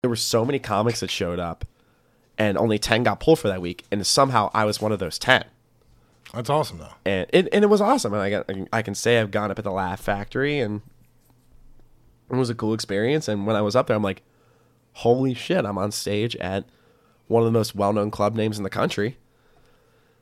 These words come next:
Speaker 1: But, I mean, the crowd was just, there were pe-, some people talking in the crowd, and I'm just like, <clears throat> I just
Speaker 2: Crowd that had been there for a long time.
Speaker 1: Yes, they've been, they were tired.
Speaker 2: Yeah.
Speaker 1: I don't blame 'em.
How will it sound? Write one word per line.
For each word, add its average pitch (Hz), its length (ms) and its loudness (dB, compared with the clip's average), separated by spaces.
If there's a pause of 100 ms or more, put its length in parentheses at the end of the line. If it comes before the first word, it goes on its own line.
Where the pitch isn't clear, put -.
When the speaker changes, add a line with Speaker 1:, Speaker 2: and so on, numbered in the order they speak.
(320)
Speaker 1:
But, - 560 0 (580)
I 123 40 2
mean, 117 120 4
the 107 80 2
crowd 113 340 6
was 113 140 -2
just, - 240 -4 (120)
there 120 120 2
were 117 100 4
pe-, 117 140 0
some 113 160 2
people 95 140 -2
talking 92 480 2
in 98 80 0
the 90 80 -4
crowd, 82 460 -2
and 82 80 -4
I'm 85 80 -4
just 82 160 -6
like, 78 200 -4 (120)
<clears throat> - 120 -20
I 143 500 -6
just 101 80 0
Speaker 2:
Crowd 127 200 6
that 113 100 0
had 107 100 -4
been 110 140 -2
there 104 140 -2
for 107 120 -6
a 104 60 -2
long 104 180 -4
time. 110 380 -4
Speaker 1:
Yes, - 240 6
they've 104 160 2
been, 123 220 6
they 139 140 10
were 160 120 8
tired. 131 540 4 (220)
Speaker 2:
Yeah. 120 220 -12 (120)
Speaker 1:
I 143 40 -2
don't 175 120 6
blame 170 240 8
'em. 104 120 2